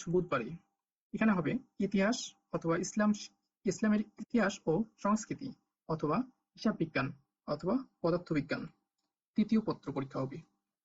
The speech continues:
এরপরে ছাব্বিশ ছয় দুই হাজার পঁচিশ বৃহস্পতিবার ক্রিয়া বিজ্ঞান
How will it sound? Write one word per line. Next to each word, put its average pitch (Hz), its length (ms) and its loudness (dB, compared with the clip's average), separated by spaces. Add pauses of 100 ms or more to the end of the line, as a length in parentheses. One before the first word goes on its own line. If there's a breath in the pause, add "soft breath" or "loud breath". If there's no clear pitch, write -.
(280)
এরপরে 180 320 2 (520)
ছাব্বিশ 202 380 2 (100)
ছয় 139 200 0 (200)
দুই 165 140 2
হাজার 156 220 -4
পঁচিশ - 300 0 (220)
বৃহস্পতিবার 175 540 0 (520)
ক্রিয়া 226 280 6
বিজ্ঞান - 280 -2